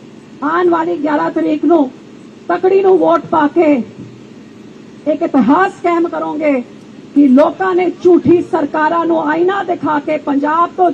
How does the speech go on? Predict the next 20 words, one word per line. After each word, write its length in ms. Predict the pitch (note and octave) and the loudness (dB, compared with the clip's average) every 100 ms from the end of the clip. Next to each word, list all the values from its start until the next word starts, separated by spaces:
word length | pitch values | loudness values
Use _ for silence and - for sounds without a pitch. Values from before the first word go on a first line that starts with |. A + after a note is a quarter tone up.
| - | 2
ਝੂਠ 260 | F#4 D#4+ | 2 2
ਦਾ 200 | C#4+ E4 | 0 -4
ਜੜ 320 | C4 G#3 D4 F4+ | -4 0 0 -2
ਪੱਟ 280 | - F4 C#4+ | -4 -6 -4
ਕੇ, 180 | E4+ D#4+ | -4 -4
ਕਾਂਗਰਸ 520 | D#4+ E4 E4+ F4 E4+ | -4 -4 -4 -4 -4
ਤੇ 120 | E4+ | -4
ਆਮ 240 | D#4+ D#4 | -4 -4
ਆਦਮੀ 400 | D#4 D4 D4+ D4 B3 - - - | -4 -4 -2 -4 -6 -12 -20 -8
ਜਿਹੜੀ 260 | A#3 E4+ F4+ | -2 0 0
ਦੇਸ਼ 380 | D4 F4 F#4 - | 0 0 0 -2
ਭਰ 180 | F#4+ D4 | -4 -4
'ਚ 80 | |
ਇਹਨਾਂ 280 | F4 E4+ E4 | -4 -4 -4
ਦੇ 80 | E4 | -4
ਇੰਡੀਆ 340 | E4+ D4+ E4+ | -2 -2 -2
ਅਲਾਇੰਸ 280 | E4+ D#4+ E4 | -4 -4 -4
ਦੋਨੋਂ 220 | D#4 E4+ | -2 -2
ਇਕੱਠੀਆਂ 400 | E4 E4+ - F#4 | -2 -4 -2 0
ਹੈਗੀਆਂ, 360 | F4+ D4+ D#4 C4+ | 0 -2 -4 -4